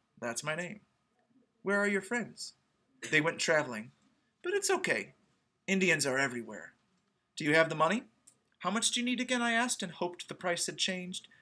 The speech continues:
"Nine hundred and ninety-nine dollars." It was still the same price. Of course, it was the same price. Why would it change?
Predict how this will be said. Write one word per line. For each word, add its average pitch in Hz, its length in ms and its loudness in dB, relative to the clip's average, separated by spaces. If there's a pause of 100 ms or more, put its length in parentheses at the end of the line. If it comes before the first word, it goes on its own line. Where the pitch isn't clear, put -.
(200)
"Nine 165 300 0
hundred 180 260 2
and 139 80 0
ninety-nine 139 420 -2
dollars." 98 500 -6 (540)
It 131 140 -6
was 127 100 -4
still 151 200 -2
the 117 80 -6
same 123 240 -6
price. 123 580 -6
Of - 100 -12
course, - 500 -2
it - 120 -12
was 123 220 -8
the - 100 -12
same 117 240 -6
price. 117 380 -8
Why 143 120 -2
would 170 120 -8
it - 80 -14
change? 120 580 -8